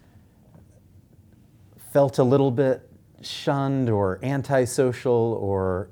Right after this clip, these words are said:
um, partly because of my religious upbringing, maybe it was kind of like, a, "Well, people will influence me badly. I should stay away from people and be, you know,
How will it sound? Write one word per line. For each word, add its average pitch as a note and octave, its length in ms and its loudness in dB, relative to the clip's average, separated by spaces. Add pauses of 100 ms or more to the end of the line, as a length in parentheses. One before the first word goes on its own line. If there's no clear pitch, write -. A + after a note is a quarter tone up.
(140)
um, F#2+ 340 -10
partly A#2 320 -2
because G#2 300 -2
of G2+ 60 -4
my G#2 100 -2
religious G#2 440 -2
upbringing, A#2 440 -2
maybe A2 240 0
it G2 40 -2
was G2 140 -6
kind G#2+ 200 -4
of F#2+ 60 -4
like, G2 200 -4
a, G2+ 80 -2
"Well, G#2 260 -4 (120)
people A#2+ 420 -2
will G#2 200 -2
influence A2 560 -6
me G#2 140 -6
badly. F2 680 -6 (440)
I G2 100 -6
should G2+ 220 -8
stay G#2 280 0
away G2+ 200 0
from G2+ 220 -6
people F#2+ 480 -4
and F#2 200 -8
be, F#2 360 -6
you G2+ 100 -4
know, E2+ 240 -8